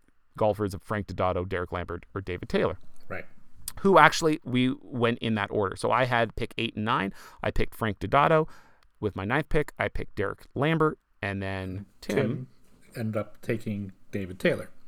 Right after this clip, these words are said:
Speaker 2: So that kinda
Speaker 1: Right.
Speaker 2: set the two teams. And, uh, so we were off to playing in the rain the second Tempest tournament.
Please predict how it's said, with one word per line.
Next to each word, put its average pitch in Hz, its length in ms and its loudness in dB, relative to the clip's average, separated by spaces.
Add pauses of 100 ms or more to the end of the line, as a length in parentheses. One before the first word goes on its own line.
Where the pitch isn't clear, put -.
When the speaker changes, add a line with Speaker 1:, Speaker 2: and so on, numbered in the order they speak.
(540)
Speaker 2:
So - 140 -4
that 139 220 2
kinda 170 140 0
Speaker 1:
Right. 135 100 4
Speaker 2:
set - 220 0
the 120 80 -4
two 127 260 -4
teams. 120 540 -4 (1120)
And, 104 400 -4
uh, 98 280 -6
so 123 160 -6
we 120 140 -2
were 120 300 -2
off 104 240 -6
to 120 100 -8
playing 98 600 -8 (760)
in 139 180 -4
the 170 120 2
rain 92 420 -4 (800)
the 90 140 -10
second 113 680 -6 (1000)
Tempest 98 460 -8
tournament. 85 420 -10